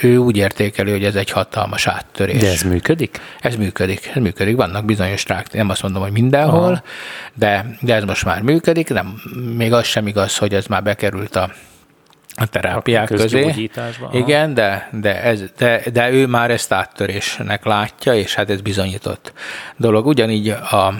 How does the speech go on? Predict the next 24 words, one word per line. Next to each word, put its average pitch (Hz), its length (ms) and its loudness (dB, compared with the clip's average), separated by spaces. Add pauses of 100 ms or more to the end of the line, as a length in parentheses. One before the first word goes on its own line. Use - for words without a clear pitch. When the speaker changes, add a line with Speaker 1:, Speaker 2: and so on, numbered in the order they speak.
(460)
Speaker 1:
a 101 380 -2 (1160)
marhamentes 101 960 0 (760)
hamburgert. 135 920 2 (1040)
Speaker 2:
<laughs> - 160 0
A 123 80 0
Speaker 1:
Ennek 123 220 2
Speaker 2:
húsmentes, 127 480 2
Speaker 1:
a - 20 -12
Speaker 2:
tényleg? 127 300 4
Speaker 1:
húsme-, 117 240 2
igen, 131 360 2
igen, 117 280 0
ezt 110 220 -4
is, - 220 0
Speaker 2:
De 113 60 -4
figyelj, 175 320 2
Speaker 1:
ezt 107 80 2
is. 117 60 2
Speaker 2:
én 117 80 4
egyébként 117 480 0
így 127 140 -2
kérdezgettem - 760 -2
még 87 220 -2
azóta. 92 580 -2